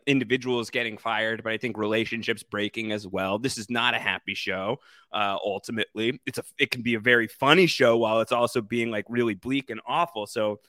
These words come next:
I don't think it'll ever lose that edge to it. But I think, you know, Tom invited Greg along for the deal with the devil, and he comes to re-, regret that. Feels like an arc, right? Like, I think, like,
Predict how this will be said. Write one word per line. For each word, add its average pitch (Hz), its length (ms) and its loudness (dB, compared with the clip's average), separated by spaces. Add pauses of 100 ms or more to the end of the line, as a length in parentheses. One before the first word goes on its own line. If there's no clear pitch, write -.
(180)
I 135 40 0
don't 143 100 0
think 131 120 -4
it'll 117 140 0
ever 123 260 2
lose 113 380 -4
that 131 280 4
edge 98 320 -10
to 101 180 -2
it. 101 140 0 (400)
But 147 120 4
I 143 80 4
think, 202 400 0 (1200)
you 160 80 -2
know, 156 240 -4 (180)
Tom 170 300 2
invited 170 500 0
Greg 156 280 4
along 160 380 2
for 170 80 -8
the 143 120 -8
deal 151 240 -2
with 147 80 -6
the 135 80 -10
devil, 127 400 -4
and 123 180 -6
he 135 200 -10
comes 127 320 -6
to 123 100 -10
re-, 117 400 -8
regret 127 380 0
that. 196 260 2
Feels 139 260 2
like 120 140 -2
an 107 100 -2
arc, - 320 -12 (100)
right? 123 280 2
Like, 120 160 0
I 117 80 0
think, 123 300 -6
like, 110 200 -4